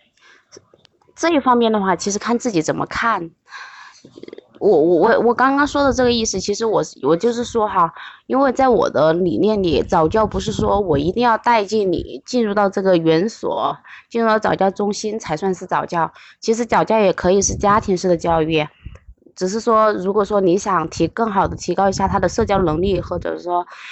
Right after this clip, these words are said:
小孩子的团队协作的话，你可能需要和同龄的孩子一起这样的方式，他对孩子会更好。就是我，我当时我记得有一个印象特别深刻的事情，就是我，我带我们孩子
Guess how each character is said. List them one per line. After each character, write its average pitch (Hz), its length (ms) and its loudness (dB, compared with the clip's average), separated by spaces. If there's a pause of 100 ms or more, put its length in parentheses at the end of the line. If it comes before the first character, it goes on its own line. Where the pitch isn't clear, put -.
(160)
小 - 180 -2
孩 156 220 2
子 226 100 0
的 220 80 0
团 175 200 0
队 185 100 2
协 156 160 0
作 156 160 0
的 156 80 -2
话， 151 160 0
你 147 220 -4
可 - 220 -8
能 147 180 -4
需 - 160 -10
要 202 200 2
和 165 200 -4
同 160 360 -2
龄 190 160 0
的 185 100 2
孩 151 300 -2
子 160 280 -4 (360)
一 233 120 -6
起 139 340 -4
这 175 140 0
样 170 240 -4
的 160 120 -6
方 160 160 -2
式， 160 140 -8
他 - 160 -6
对 185 140 -2
孩 160 180 -4
子 165 140 -4
会 170 180 0
更 196 240 -6
好。 - 460 -4 (460)
就 240 140 -6
是 220 280 -4 (300)
我， 175 160 4
我 147 160 4
当 240 180 2
时 233 140 0
我 175 180 2
记 220 220 -6
得 170 260 0
有 165 160 -2
一 123 120 -2
个 - 120 0
印 220 140 -2
象 220 160 -2
特 220 160 0
别 190 100 0
深 233 220 0
刻 254 160 -2
的 202 100 -2
事 202 140 -6
情， 175 160 -4
就 185 140 -8
是 165 280 -2 (440)
我， 170 220 2
我 - 140 0
带 226 200 4
我 214 80 4
们 156 120 0
孩 160 240 0
子 190 160 -4